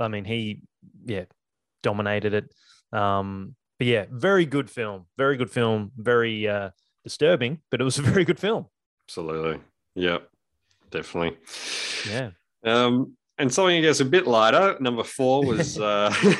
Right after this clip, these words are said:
Speaker 2: <laughs> lighter and also a pretty full-on topic, but, uh, it
Speaker 1: Yeah.
Speaker 2: was Don't Look Up. I know this was a mixed one where some people loved it, some people didn't like it 'cause they thought it was all a whole bunch of celebrities getting together and telling us how we're, uh,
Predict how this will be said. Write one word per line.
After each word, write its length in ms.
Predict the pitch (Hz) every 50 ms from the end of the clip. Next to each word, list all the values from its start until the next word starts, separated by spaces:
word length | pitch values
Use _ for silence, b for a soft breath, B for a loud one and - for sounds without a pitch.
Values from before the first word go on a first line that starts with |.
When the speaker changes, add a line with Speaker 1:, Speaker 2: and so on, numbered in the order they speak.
| - 185 - -
Speaker 2:
<laughs> 880 | - 180 139 - - - 120 - - - - - - - - - 202 -
lighter 580 | - 147 170 180 180 180 180 208 233 240 214 208
and 100 | 196 180
also 280 | 175 156 - - 170 151
a 40 |
pretty 200 | - - 165 135
full-on 340 | - - 151 135 123 123 123
topic, 380 | 123 - 107 95 95 101 101 117 -
but, 180 | 131 127 123
uh, 300 | 120 117 113 113 113 113 107 113
it 60 | 120
Speaker 1:
Yeah. 60 | 127 117
Speaker 2:
was 100 | 104 - -
Don't 260 | - 127 143 160 -
Look 200 | - 135 120 -
Up. 260 | 113 98 95 117 - _ _ _ -
I 80 | 110
know 180 | 107 107 107 113
this 160 | 123 135 131 -
was 120 | 123 110
a 80 | 104 98
mixed 360 | 98 90 95 92 - - -
one 420 | 104 95 90 87 85 85 85 82 - _
where 360 | - 92 87 85 87 87 85
some 200 | 82 - 107 101 95
people 280 | 110 107 82 92 90
loved 260 | 90 90 90 98 107 120
it, 80 | 123 -
some 240 | - 117 107 101
people 460 | 98 - 101 92 - 87 85 82 80 - B B B B B B B B B B B - - 104
didn't 220 | - 120 120 123
like 340 | 117 98 104 113 120 120 -
it 60 | 143 - -
'cause 120 | 101 87
they 80 | 90 87
thought 280 | - - 113 107 107 104
it 60 | 101
was 200 | 92 87 85 87
all 460 | 95 92 92 92 95 92 90 90 92
a 40 | 87
whole 260 | 87 90 95 95 113 107
bunch 240 | 104 101 92 - -
of 80 | 95
celebrities 500 | - - 95 95 92 92 101 95 90 85
getting 240 | 80 92 92 90 85
together 460 | - 90 82 87 87 87 90 87 87
and 140 | 80 78 78
telling 340 | - 92 87 85 85 85 82
us 140 | 78 - -
how 180 | 85 82 80
we're, 460 | 80 82 82 82 82 80 80 80 82 82
uh, 340 | 80 80 80 78 78 78